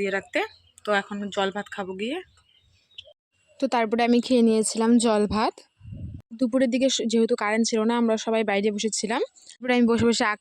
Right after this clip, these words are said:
খাচ্ছিলাম, তারপরে আমি জাম্বুরা মেখেছিলাম, আর আমরা বাড়ির সবাই মিলে,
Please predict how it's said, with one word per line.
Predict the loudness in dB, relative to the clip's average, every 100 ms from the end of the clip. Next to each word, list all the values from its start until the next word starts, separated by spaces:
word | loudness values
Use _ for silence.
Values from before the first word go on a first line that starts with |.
| -4
খাচ্ছিলাম, | -2 0 0 0 -4 -4
তারপরে | -2 0 0 2
আমি | 2 2
জাম্বুরা | 2 2 2 2
মেখেছিলাম, | 0 0 -2 -4 -4
আর | -2 0
আমরা | 0 0
বাড়ির | 0 0
সবাই | 0 0 0
মিলে, | 0